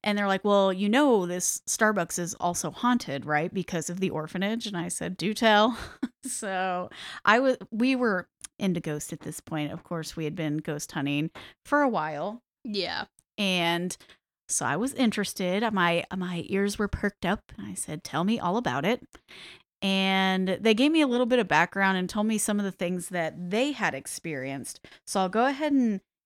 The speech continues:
Speaker 1: give those now. We'll go in chronological order, the best I can. And I actually worked with a friend there I went to school with, and he helped me get the job, Kevin, and he's been on our, uh, he's
Speaker 2: Oh,
Speaker 1: been on here
Speaker 2: yeah.
Speaker 1: before, so I guess I can get
Speaker 2: Yes,
Speaker 1: his name.
Speaker 2: yeah.
Speaker 1: Their listener episode was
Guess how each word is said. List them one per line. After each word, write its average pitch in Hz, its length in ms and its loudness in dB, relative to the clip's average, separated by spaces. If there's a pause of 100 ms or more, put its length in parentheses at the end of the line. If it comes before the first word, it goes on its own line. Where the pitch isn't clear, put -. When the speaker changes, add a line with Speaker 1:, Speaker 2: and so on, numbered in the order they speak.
Speaker 1:
give 190 200 0
those 170 260 -4
now. 170 240 0
We'll 180 140 -2
go 185 180 -2
in 170 140 -2
chronological 160 640 -2
order, 165 280 -2
the 208 60 -10
best 160 300 -8
I 151 80 -8
can. 160 480 -4 (720)
And 180 680 0 (120)
I 196 80 4
actually 254 360 4
worked 220 260 2
with 196 140 0
a 180 40 -6
friend 175 400 2
there 143 260 0
I 170 100 0
went 175 220 -2
to 175 100 -6
school 165 380 -2
with, 156 240 -2
and 165 140 -2
he 175 100 -2
helped 170 200 0
me 160 80 -2
get 180 180 -2
the 175 80 -6
job, 202 440 6 (360)
Kevin, 180 360 0
and 226 120 0
he's 202 160 2
been 214 160 -2
on 233 140 0
our, 214 440 6
uh, 202 60 4
he's 196 120 6
Speaker 2:
Oh, 185 40 -2
Speaker 1:
been 185 140 4
on 180 120 8
here 175 80 4
Speaker 2:
yeah. 175 60 4
Speaker 1:
before, 156 400 -4
so - 160 -4
I 220 40 2
guess 254 180 4
I 240 100 4
can 220 120 0
get 226 100 4
Speaker 2:
Yes, 202 120 0
Speaker 1:
his 180 160 0
name. 202 80 4
Speaker 2:
yeah. 185 280 2 (260)
Speaker 1:
Their 214 180 4
listener 254 380 2
episode 196 600 0
was 175 340 0